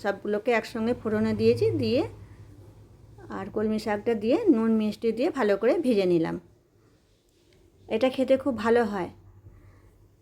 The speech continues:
তারপর আমি আনাজ কাটতে বসে গেছি, আলু পটলের তরকারি করব।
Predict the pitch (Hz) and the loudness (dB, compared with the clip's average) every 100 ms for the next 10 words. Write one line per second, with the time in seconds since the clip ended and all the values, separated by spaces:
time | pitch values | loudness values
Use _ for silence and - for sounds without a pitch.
0 | _ - 220 226 247 254 254 240 233 233 | _ -4 -2 2 2 4 2 2 0 -2
1 | 233 226 247 233 233 247 247 247 330 - | -4 0 0 0 0 2 2 2 -6 -6
2 | _ _ _ _ _ _ _ _ _ _ | _ _ _ _ _ _ _ _ _ _
3 | _ _ _ _ _ _ _ _ - - | _ _ _ _ _ _ _ _ -20 -20
4 | - - - - - - _ _ - _ | -20 -20 -20 -20 -20 -20 _ _ -20 _
5 | 214 226 233 220 226 240 240 220 220 226 | 2 4 4 2 4 4 4 0 2 0
6 | 233 233 226 247 | 2 2 2 2